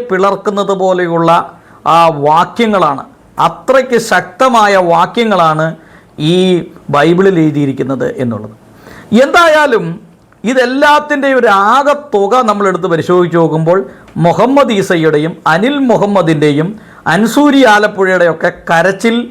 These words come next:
ഇന്നലെ മുതലേ ശക്തമായി. ഇനി എത്ര നാൾ ഇവർ കരയേണ്ടി വരും എന്നുള്ളത് നമ്മൾ കാത്തിരുന്ന് കാണേണ്ടിയിരിക്കുന്നു. എനിക്ക് ചോദിക്കാനുള്ളത്, ആ, ജനാബ് മുഹമ്മദ് ഈസ, മുസ്ലിങ്ങളെ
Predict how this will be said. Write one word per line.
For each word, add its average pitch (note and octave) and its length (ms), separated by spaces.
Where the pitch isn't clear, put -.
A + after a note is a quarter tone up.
ഇന്നലെ F#3 360
മുതലേ D#3+ 260
ശക്തമായി. B2+ 520
ഇനി A#3+ 120
എത്ര A#3 300
നാൾ D4 300
ഇവർ A3+ 140
കരയേണ്ടി A3+ 640
വരും F3+ 280
എന്നുള്ളത് E3+ 380
നമ്മൾ E3 180
കാത്തിരുന്ന് D#3 580
കാണേണ്ടിയിരിക്കുന്നു. C3+ 760
എനിക്ക് A#3 280
ചോദിക്കാനുള്ളത്, G3 640
ആ, D#3+ 40
ജനാബ് F#3 420
മുഹമ്മദ് F3 480
ഈസ, - 120
മുസ്ലിങ്ങളെ F#3+ 640